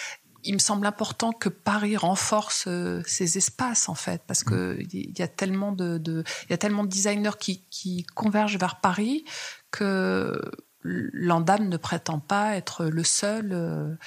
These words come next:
Speaker 1: la seule instance qui peut, euh, à travers ses prix, euh, accompagner et repérer. Donc, euh, moi, je trouve ça intéressant, justement, que le festi-, que, que le prix L V M H existe, euh,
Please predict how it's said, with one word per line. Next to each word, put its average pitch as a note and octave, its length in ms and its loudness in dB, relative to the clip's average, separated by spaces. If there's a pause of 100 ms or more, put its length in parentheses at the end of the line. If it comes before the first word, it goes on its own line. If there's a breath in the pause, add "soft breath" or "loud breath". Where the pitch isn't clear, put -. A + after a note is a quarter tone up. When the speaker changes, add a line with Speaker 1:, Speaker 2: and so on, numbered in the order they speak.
(240 loud breath)
Speaker 1:
la D3+ 80 4
seule F#3 240 2
instance G#3+ 600 2
qui - 140 -8
peut, - 200 -4
euh, E3+ 680 0 (720 loud breath)
à D#3 80 0
travers D#3+ 320 0
ses - 160 2
prix, G#3+ 480 0
euh, D#3 640 0 (100)
accompagner E3+ 560 2
et F3+ 60 4
repérer. E3+ 500 0
Donc, D#3 340 -4
euh, D3+ 220 -2 (380 loud breath)
moi, G#3+ 80 2
je G#3+ 60 2
trouve - 120 -2
ça F#3+ 120 2
intéressant, F3+ 500 -2
justement, F3+ 480 -4
que - 160 -4
le G3+ 60 -4
festi-, - 440 -4
que, E3 480 -2 (320 loud breath)
que - 100 -2
le F#3 80 0
prix - 200 -2
L E3+ 80 -2
V F3 80 2
M F3+ 100 2
H F3+ 240 2
existe, F3+ 640 0 (540 loud breath)
euh, A1+ 260 0